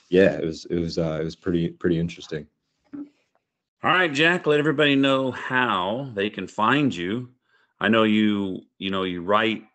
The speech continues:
Speaker 2: your own story. You have your own website or your sports page or something, right?
Speaker 1: Yeah, so I have my own sports page. Uh, it's a, it's on Medium. Um, what, you know, to follow me, uh, you should go on my, uh,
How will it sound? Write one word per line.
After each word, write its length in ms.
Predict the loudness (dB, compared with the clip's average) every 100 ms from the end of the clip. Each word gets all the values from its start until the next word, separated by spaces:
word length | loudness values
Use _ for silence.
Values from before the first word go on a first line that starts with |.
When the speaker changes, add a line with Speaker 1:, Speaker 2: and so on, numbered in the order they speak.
| _ _ _ -16 -14 -14 -8
Speaker 2:
your 200 | -2 0
own 180 | 0 -2
story. 460 | -2 0 2 2
You 440 | 0 0 0 2 2
have 120 | 2
your 140 | 2
own 120 | 2
website 600 | 4 2 2 0 2 2 2
or 380 | 0 -2 -6 -8
your 300 | -6 -6 -10 _ _ _ _ _
sports 420 | -4 4 4 2
page 340 | 0 0 0
or 60 | -6
something, 260 | -10 -10
right? 220 | -8 -10 -12 _ _ _ -20 -16 4
Speaker 1:
Yeah, 160 | 6
so 140 | 8 6
I 20 |
have 80 | 8
my 160 | 8
own 180 | 8 6
sports 480 | 4 4 4 2 -12
page. 440 | 0 4 6 4 0
Uh, 260 | -2 0
it's 160 | -2 -2
a, 260 | -2 -2 -4
it's 140 | -4
on 200 | -4 -2
Medium. 540 | -2 0 0 -2 -6 -8
Um, 420 | -8 -8 -8 -12 _ _ _ -12
what, 260 | 0 2 0 -8 -6
you 200 | -2 -2
know, 100 | -2
to 120 | -2
follow 240 | 4 4
me, 340 | 6 4 2 0
uh, 380 | -4 -4 -4 -6
you 100 | -10
should 200 | -10 -6
go 160 | -4
on 80 | -4
my, 280 | -6 -6 -8
uh, 220 | -8 -10